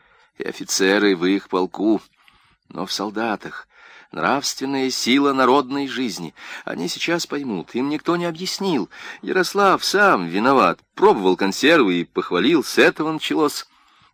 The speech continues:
Он и бессильным себя чувствовал. Он и не вправе себя чувствовал, безусый, поучать мужицких отцов с самим основам жизни. Он и обязан был.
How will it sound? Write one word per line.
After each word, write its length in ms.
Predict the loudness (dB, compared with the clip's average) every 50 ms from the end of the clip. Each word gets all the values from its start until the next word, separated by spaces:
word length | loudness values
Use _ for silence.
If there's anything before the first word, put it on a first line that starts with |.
| _ _
Он 260 | -6 -6 -4 -4 -2 -2
и 100 | -4 -4
бессильным 680 | -2 -4 -6 -6 -6 -6 -4 -4 -4 -4 -4 -8 -8
себя 300 | -8 -8 -6 -6 -6 -6
чувствовал. 560 | -6 -8 -8 -8 -8 -10 -10 -10 -12 -12 _ _ _ _ _ _ _ _ _ _
Он 180 | 0 2 4 6
и 80 | 6
не 100 | 6 4
вправе 500 | 2 0 2 4 6 8 8 8 6 4
себя 260 | 4 2 2 0 2 0
чувствовал, 580 | 2 -2 -2 -2 -2 -6 -2 0 -2 -2 -2 -6 -20 -20 -20 _
безусый, 960 | 0 4 4 4 4 2 -2 -2 0 0 0 0 0 -2 0 0 0 0 -2 -4 _
поучать 640 | _ 0 0 0 -2 -6 -4 -2 -2 -2 -2 -4 -4
мужицких 640 | -4 -4 -2 0 -2 -4 -4 -6 -10 -6 -8 -4 -2
отцов 600 | -2 -4 -2 -2 2 4 6 6 6 4 2 -2 -4
с 60 | -4
самим 500 | -4 -4 0 0 0 2 2 2 4 4
основам 560 | 4 4 2 2 4 4 6 6 6 4 2
жизни. 500 | 2 0 0 0 -2 -6 -6 -8 -10 -10 _ _ _ _ _ _ _ _ _ _ _ _ _ _ _ _ _ _ _ _ _ _ _ _ _ _ _ _ _ _ _ _
Он 220 | -12 -10 -8 -8
и 20 |
обязан 480 | -8 -8 -6 -4 -6 -6 -6 -8 -12 -12
был. 160 | -12 -14 -16